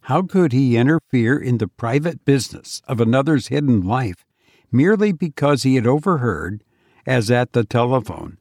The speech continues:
"Its secret dangers?" Some inner confusion prevented straight thinking altogether.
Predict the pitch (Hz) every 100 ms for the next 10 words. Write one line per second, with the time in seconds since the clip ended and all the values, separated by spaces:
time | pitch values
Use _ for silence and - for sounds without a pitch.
0 | _ - 110 85 - - 117 98 - 143
1 | - - 82 71 - 127 196 190 - -
2 | _ _ _ _ _ _ - - 113 139
3 | 139 123 135 117 139 127 - 147 131 113
4 | 110 113 127 104 123 127 143 131 - -
5 | 117 123 139 - 127 120 139 131 139 104
6 | 113 113 120 95 104 95 92 73 - -